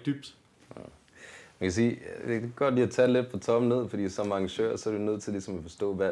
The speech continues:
Speaker 2: hvad præmisserne er for, for hele gamet der, ikke? Den ene, det er, at atleter er kompetitive.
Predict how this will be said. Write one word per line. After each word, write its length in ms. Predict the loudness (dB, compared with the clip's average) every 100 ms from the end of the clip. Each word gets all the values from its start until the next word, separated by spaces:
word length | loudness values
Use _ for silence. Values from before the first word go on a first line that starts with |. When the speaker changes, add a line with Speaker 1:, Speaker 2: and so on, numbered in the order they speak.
| -2
Speaker 2:
hvad 160 | -4 -4
præmisserne 580 | -2 -4 -2 -2 -4 -8
er 160 | -10 -10
for, 240 | -8 -8 -10 -10
for 80 | -8
hele 320 | -6 -8 -10 -14 -12
gamet 300 | -10 -10 -8
der, 120 | -10
ikke? 120 | -10 -16 -20 -8
Den 100 | -2
ene, 200 | 0 2
det 140 | 2 4
er, 60 |
at 180 | 0 0
atleter 320 | -2 0 0
er 80 | -2
kompetitive. 520 | -6 -8 -8 -10 -16